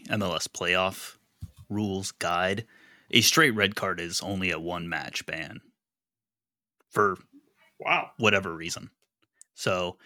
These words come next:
Speaker 1: if they had somehow made it through that match and won, and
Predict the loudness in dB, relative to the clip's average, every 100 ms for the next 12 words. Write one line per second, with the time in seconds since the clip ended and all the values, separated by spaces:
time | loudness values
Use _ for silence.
0 | -20 -20 _ 8 8 8 8 8 6 6
1 | 2 0 _ _ _ _ _ _ _ 4
2 | 4 6 4 4 4 -2 _ _ _ _
3 | _ _ _ 6 6 4 2 2 2 0
4 | -2 -4 -2 -2 -4 -10 -18 -20 _ _
5 | _ 6 10 10 8 6 0